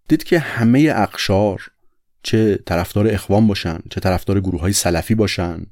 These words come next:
که مثلاً مهمترینشون یه حزبی به اسم حزب نور بود، و چه نیروهای ضد اخوان باشن، همه اولویت‌های یکسانی داشتن. اولویتاشون مشابه بود، خواسته‌هاشون مشابه بود. اولویت همه نیازهای عمومی و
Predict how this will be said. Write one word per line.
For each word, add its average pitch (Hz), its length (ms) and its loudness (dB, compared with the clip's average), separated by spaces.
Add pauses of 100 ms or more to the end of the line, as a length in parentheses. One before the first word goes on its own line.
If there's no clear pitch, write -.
(100)
که - 100 -12
مثلاً 87 220 -4
مهمترینشون 87 840 -2
یه 87 100 -2
حزبی 87 260 -2
به 85 80 0
اسم 82 160 -4
حزب 85 260 -2
نور 90 360 2
بود، 76 360 -6 (460)
و 117 40 4
چه 143 140 4
نیروهای 127 420 6
ضد 139 300 2
اخوان 113 460 4
باشن، 98 400 -2
همه 147 640 2 (200)
اولویت‌های 104 720 2
یکسانی 95 800 2
داشتن. - 360 -8 (640)
اولویتاشون 98 600 2
مشابه 82 560 0
بود، - 240 -20 (160)
خواسته‌هاشون 95 680 0
مشابه 82 580 -2
بود. - 260 -16 (920)
اولویت 120 500 4
همه 117 440 4
نیازهای 101 600 2
عمومی 95 500 0
و 104 140 0